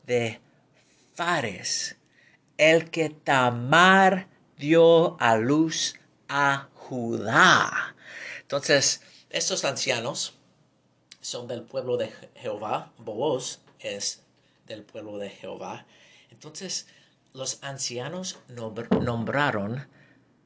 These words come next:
tres mujeres. Vamos a hablar de esas tres mujeres en un momento.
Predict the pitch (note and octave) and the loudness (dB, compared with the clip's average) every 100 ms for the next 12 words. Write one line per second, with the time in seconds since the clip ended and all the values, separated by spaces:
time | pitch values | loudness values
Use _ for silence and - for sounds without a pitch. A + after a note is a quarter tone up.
0 | _ - C3+ C3+ B2 G#2+ - B2 F#2+ E2+ | _ -8 -6 -6 -12 -14 -8 -6 -6 -8
1 | - - - G#2+ A#2 A#2+ - G2 F#2+ G2+ | -12 -16 -14 -10 -8 -10 -6 -6 -4 -4
2 | G2 F#2 - G2+ - G#2 - G2+ - - | -4 -8 -10 -14 -8 -8 -6 -8 -8 -8
3 | G#2 - G2 - G#2+ G#2 G2 - G#3 E3+ | -8 -8 -14 -10 -8 -8 -10 -6 -4 -2
4 | B2+ A#2+ B2+ B2+ | -4 -6 -6 -12